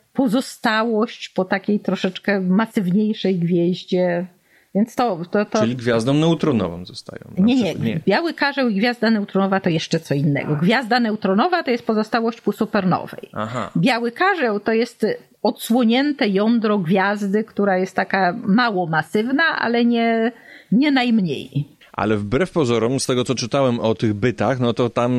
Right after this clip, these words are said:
Speaker 2: o-, się mogą dziać wewnątrz bardzo ciekawe rzeczy, czyli mimo, że to już można powiedzieć, gwiazda skończyła życie, że no nie świeci, nie wyda-, to wcale nie musi być to mniej ciekawe.
Speaker 1: Nie, nie, nie, to,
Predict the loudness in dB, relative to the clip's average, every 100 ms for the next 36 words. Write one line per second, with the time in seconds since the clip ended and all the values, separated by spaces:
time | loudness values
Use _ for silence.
0 | 0 0 -2 -2 -4 -2 -4 -2 0 2
1 | 2 2 2 0 0 0 0 -2 0 -2
2 | 0 -2 0 0 0 2 0 -2 -4 -4
3 | -2 -2 -2 0 0 0 0 0 -4 _
4 | -2 -2 -6 -8 -6 -6 -8 -6 -2 0
5 | 0 0 -2 0 0 0 0 0 -2 0
6 | 0 2 0 0 0 -2 -4 -4 0 0
7 | 0 0 0 0 -4 -2 0 0 -2 -4
8 | -6 -2 -2 0 -2 -2 -2 -4 -4 -6
9 | -2 0 0 0 -4 -6 -10 -8 0 2
10 | 2 0 0 -2 0